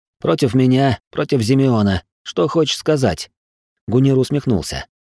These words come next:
«Я на вас хорошо влияю. Вовремя к рукам прибрал. Пропитываю духом настоящих ватажников. Можешь считать, что вам со мной повезло».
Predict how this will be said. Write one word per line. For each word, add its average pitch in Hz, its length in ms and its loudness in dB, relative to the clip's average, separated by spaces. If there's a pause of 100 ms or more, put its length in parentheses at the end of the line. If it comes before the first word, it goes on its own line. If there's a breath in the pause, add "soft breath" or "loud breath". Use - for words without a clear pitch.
(180)
«Я 104 320 0
на 113 220 0
вас 123 260 0
хорошо 110 420 0
влияю. 113 580 0 (360)
Вовремя 151 460 2
к - 60 -4
рукам 139 320 0
прибрал. 98 480 -2 (400)
Пропитываю 147 640 0
духом 143 420 0
настоящих 113 540 -2
ватажников. 107 720 0 (360)
Можешь 151 340 2
считать, 143 380 0
что 120 180 -2
вам 135 200 0
со 123 160 0
мной 113 180 0
повезло». 104 560 -2